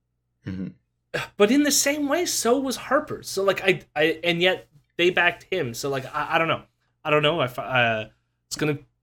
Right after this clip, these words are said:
Speaker 2: be interesting. But of course, the Christian
Speaker 1: Well
Speaker 2: conservatives are backing Leslin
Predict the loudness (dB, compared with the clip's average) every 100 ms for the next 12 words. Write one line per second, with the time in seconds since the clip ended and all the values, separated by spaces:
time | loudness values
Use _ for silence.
0 | _ 0 2 2 -2 -6 -8 -2 0 2
1 | 2 0 -2 -2 -2 -4 -4 -2 -2 0
2 | 0 0 -2 2 0 0 -6 -6 -8 -14
3 | -18